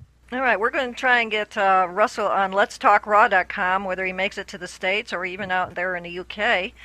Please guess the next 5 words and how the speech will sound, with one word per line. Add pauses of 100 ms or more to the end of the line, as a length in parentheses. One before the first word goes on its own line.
(400)
Uh,
check
out
his (100)
website,